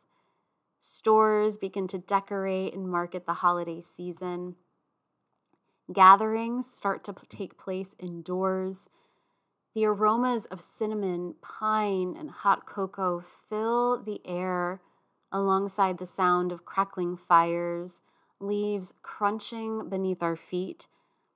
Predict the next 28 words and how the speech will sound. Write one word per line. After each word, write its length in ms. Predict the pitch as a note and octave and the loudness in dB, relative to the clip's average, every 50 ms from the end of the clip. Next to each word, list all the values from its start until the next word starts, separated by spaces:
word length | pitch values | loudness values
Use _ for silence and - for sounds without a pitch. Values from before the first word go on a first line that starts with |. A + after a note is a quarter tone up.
| _ _ _ _ _ _ _ _ _ G#3+ | _ _ _ _ _ _ _ _ _ 0
and 160 | G#3+ G#3+ G#3 | 0 2 0
the 60 | G#3 | 0
silence 720 | - - - - G#3 G3+ G#3 G#3+ G#3+ G#3+ G#3 G#3 G#3 - | -2 -2 4 6 6 8 6 6 2 0 0 -2 -2 -2
that 200 | - G3 F#3 F3 - _ | 0 0 0 0 -2 _
comes 460 | - - - F3+ F3+ F3+ F3+ F3+ F3 - | -12 -8 -4 -4 -2 -2 -4 -4 -6 -10
from 220 | - - F3+ F3 | -10 -8 -8 -8
snowfall. 800 | F3+ - - - F3 F3 F3+ F3 - D#3 E3 D#3+ D#3 - G3 - _ _ _ _ _ _ _ _ _ _ _ _ _ _ _ _ _ _ _ _ _ _ _ _ _ _ _ _ _ _ _ _ - | -8 -8 -6 -4 -2 -2 -2 -2 2 4 4 4 4 0 -4 -10 _ _ _ _ _ _ _ _ _ _ _ _ _ _ _ _ _ _ _ _ _ _ _ _ _ _ _ _ _ _ _ _ -6
Now, 120 | A3+ A3+ - | -6 -2 0
even 320 | A#3+ B3 B3 C#4+ D4 C#4+ | 0 2 4 6 6 6
though 300 | C4+ B3+ B3 A#3+ A#3 A#3 | 8 8 8 8 6 6
we 240 | G3+ G3+ G#3 A3 - - | 4 2 -2 -6 -6 -6
are 240 | - G#3+ A3+ A#3 B3 | -2 2 2 4 4
approaching 540 | - B3 A#3 - - A3 G#3+ - A3 G#3 G3 | 2 0 -4 -2 -2 -2 -2 -2 -2 -4 -4
the 80 | F#3+ F#3+ | -4 -4
season 420 | - - - A3+ A3+ A#3+ A3+ C4+ | -6 -6 -4 -4 -4 -2 0 0
of 160 | C4 A#3 G3+ F#3+ | -2 -2 -2 -2
winter 340 | G3+ G3+ G3 F#3+ G3 G3 | -4 -4 -4 -4 -6 -8
here 380 | G3 - - - A3 A3+ A#3 B3 | -8 -10 -10 -6 -2 0 0 0
in 160 | - - A3 | 0 0 -2
the 80 | G#3+ G#3 | -2 -2
Northern 380 | G#3 G3+ G3 F#3+ F#3 F#3 F#3 | -2 -2 -2 -2 -2 -4 -4
Hemisphere, 720 | F#3 F#3 - A3+ B3+ D4 D4 D4 - - - G3 F#3+ F#3+ F#3 - - _ _ _ _ _ - | -4 -6 -4 -2 0 0 0 -2 -6 -8 -6 -4 -4 -4 -4 -6 -12 _ _ _ _ _ 2
this 260 | G3+ A3 C4 C4+ - | 4 6 6 6 4
podcast 920 | - - - B3 A#3+ A#3+ A#3+ - - - B3 A#3+ A#3+ A#3+ A#3+ A#3+ - - - | 2 6 8 10 10 8 8 4 -2 0 4 4 6 4 4 2 -2 -10 -10
is 480 | - A3 G#3+ G#3 G#3 G#3 G#3 G3 F#3+ - - | -6 -4 -2 -2 -2 -2 -4 -4 -8 -12 -14
helpful 540 | - - - A3 G#3 - - - - A3+ A3+ | -12 -4 0 0 0 0 -2 -4 -6 -6 -6
for 160 | - - A#3+ | -4 -4 -4
you 420 | A#3 G3+ G3 G3+ G3+ G3 G3 - | -4 -4 -4 -4 -4 -4 -4 -6